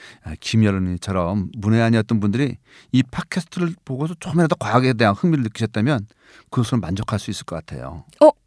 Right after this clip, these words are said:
Speaker 2: 지금 방금 굉장히 선생님 같으셨어요.
Speaker 1: 아, 그래요? 저
Speaker 2: 네.
Speaker 1: 선생님 맞습니다.
Speaker 2: 네, 네, 네.
Speaker 1: <laughs> 그래요? 어, 이, 양 나온 김에 뭐 좀 더 이야기해 볼까요? 오늘 다뤄볼 주제가 소금인데 우리의 입맛을, 에,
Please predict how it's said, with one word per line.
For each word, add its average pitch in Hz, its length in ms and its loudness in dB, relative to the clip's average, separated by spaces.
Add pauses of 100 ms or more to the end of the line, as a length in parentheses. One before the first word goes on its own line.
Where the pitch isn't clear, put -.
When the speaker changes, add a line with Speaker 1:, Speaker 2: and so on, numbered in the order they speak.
(180)
Speaker 2:
지금 208 340 -6
방금 196 440 0
굉장히 202 680 4
선생님 302 340 8
같으셨어요. 214 580 4 (420)
Speaker 1:
아, 123 400 -2
그래요? 139 200 2 (280)
저 - 100 -2
Speaker 2:
네. 214 60 4
Speaker 1:
선생님 196 300 6
맞습니다. 127 600 2
Speaker 2:
네, 240 160 10
네, 214 180 4
네. 180 140 0
Speaker 1:
<laughs> 180 40 2
그래요? - 280 0 (600)
어, 135 160 6 (280)
이, 139 180 4 (100)
양 135 140 8
나온 127 200 10
김에 120 400 6
뭐 123 100 -4
좀 117 140 0
더 113 140 2
이야기해 107 260 4
볼까요? 127 540 4 (200)
오늘 107 340 4
다뤄볼 107 640 2
주제가 98 400 0
소금인데 101 840 0 (640)
우리의 104 360 4
입맛을, 104 460 4 (200)
에, 87 300 -2